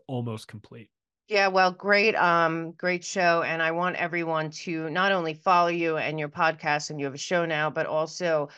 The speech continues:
Speaker 2: again, I cannot recommend enough. If you are still waking up here,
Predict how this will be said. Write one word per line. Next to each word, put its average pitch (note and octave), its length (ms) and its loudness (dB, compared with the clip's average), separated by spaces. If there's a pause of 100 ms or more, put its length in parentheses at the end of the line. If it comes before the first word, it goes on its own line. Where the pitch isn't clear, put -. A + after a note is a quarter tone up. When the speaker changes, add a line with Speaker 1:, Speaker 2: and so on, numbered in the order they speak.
(160)
Speaker 2:
again, F3+ 460 2
I D3 80 0
cannot E3+ 380 0
recommend D#3+ 580 -2
enough. E3 420 -2
If D#3 140 -12
you F3 100 -6
are E3+ 80 -4
still G3 400 -4
waking E3+ 380 -4
up D#3 240 -2
here, D#3+ 400 -2